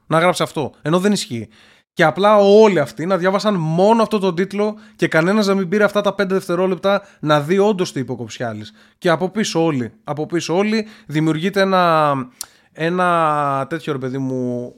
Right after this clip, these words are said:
ε, χιονοστιβάδα effect, τέλος πάντων, και πο-, στο τέλος δεν μπορείς να πιστέψεις ότι είναι όλα ψέματα, κατάλαβες. Για πέταμα, για πέταμα όλα τα παιδιά.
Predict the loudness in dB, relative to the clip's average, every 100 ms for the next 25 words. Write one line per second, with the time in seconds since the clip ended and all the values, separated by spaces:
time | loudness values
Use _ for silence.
0 | -12 -6 -4 -4 -6 -8 -6 -6 -4 0
1 | 2 4 0 -2 -4 -4 -6 -6 -6 -4
2 | -2 -2 -6 -8 -18 _ _ -4 -2 -2
3 | -2 -4 -6 -10 -10 -6 -4 -2 -2 -4
4 | -4 -6 -8 -8 -10 -8 -6 -6 -8 -12
5 | -14 -12 -12 -12 -12 -14 -20 _ _ _
6 | _ _ _ _ _ _ _ _ _ _
7 | _ -20 _ -14 -6 -4 -2 -4 -6 -10
8 | -12 -10 -6 -6 -6 -6 -6 -8 -10 -12
9 | -14